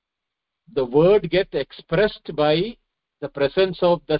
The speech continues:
self or the Brahma or the Atma in it. And that is what is Brahma, you should understand, not what you were now meditating till now as Brahma. Tat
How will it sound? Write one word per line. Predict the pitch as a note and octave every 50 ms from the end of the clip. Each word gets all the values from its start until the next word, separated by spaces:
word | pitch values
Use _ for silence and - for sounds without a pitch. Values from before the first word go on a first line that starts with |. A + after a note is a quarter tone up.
| -
self | - D3+ D3+ E3 E3+ -
or | - C3+ C3 C3
the | B2+ A#2 B2+ B2 C3+ -
Brahma | - C3 B2+ C3 C3 C3+ D3 D#3 D#3+
or | C#3 B2+ B2+
the | A#2 A#2
Atma | A2+ A#2 - _ C3+ B2+ B2 B2
in | A#2 G#2+ G#2+ G#2+
it. | G#2 G2 - _ _ _ _ _ _ _ _ _ _ _ _ _ _ _ -
And | C#3 C3+ D3 D#3 D#3 C#3+
that | - C3 C3+ D3+ E3 -
is | A3+ A3+ A3 E3
what | D3+ D#3 D#3+ D#3+ D#3+
is | D#3 C3 B2
Brahma, | A2+ C#3 C#3 C3+ C3+ C3+ C#3+ C#3+
you | C#3 B2 B2+
should | - - C#3 B2
understand, | B2 A#2+ B2 B2 A#2+ - - B2 A#2+ A#2+ A#2+ A#2+ A2+ G#2+
not | A#2+ B2 C#3 D#3+ D#3+ E3 - _ _ _ _ _ _ _
what | - C3 C#3 C#3+ C3+ -
you | - D3 C#3+ C#3
were | C3 C3+ C#3 C#3+ C3
now | B2 B2+ B2 C3 D3
meditating | D#3 D3+ B2+ B2+ B2+ B2+ - - C#3 C3+ - - C#3+ C3 B2
till | - C#3+ C3 B2+
now | B2 A#2+ A#2+ A#2 A#2+ C#3 C#3
as | B2 A#2+ C3+ - - -
Brahma. | A2 A2+ A2+ A2 G#2+ G#2 G#2 - C3+ _ _ _ _ _ _ _ _ _ _ _ _ _ _ _ _ _ _
Tat | - F3 G3 F3